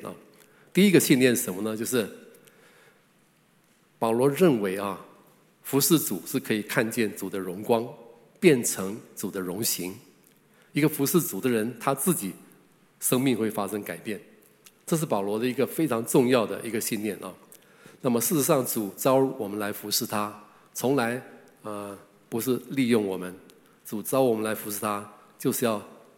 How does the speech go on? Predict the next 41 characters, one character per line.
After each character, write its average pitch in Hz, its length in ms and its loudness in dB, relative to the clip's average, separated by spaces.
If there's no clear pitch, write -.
把 95 180 -4
服 104 280 -12
侍 - 200 -2
祝 151 260 4
福 104 200 -6
这 101 140 -6
些 101 80 -2
服 101 180 -10
侍 - 160 -8
的 98 60 -4
人 90 200 -10
啊。 90 160 -16
第 185 80 0
三 160 300 2
章 156 180 2
十 131 200 -2
八 143 180 4
节 110 420 -2
啊， 98 240 -8
这 139 80 0
边， 120 340 0
呃， - 240 -14
讲 92 200 -6
得 101 100 -8
非 131 140 -2
常 113 140 -2
清 120 240 -2
楚 95 200 -8
啊。 92 120 -12
他 - 80 -6
说， 123 400 2
呃 107 380 -8
，“我 117 120 0
们 117 100 -2
众 131 240 4
人 113 240 0
既 135 120 -2
然 117 160 0
敞 104 280 -6
着 143 80 4
脸 117 180 2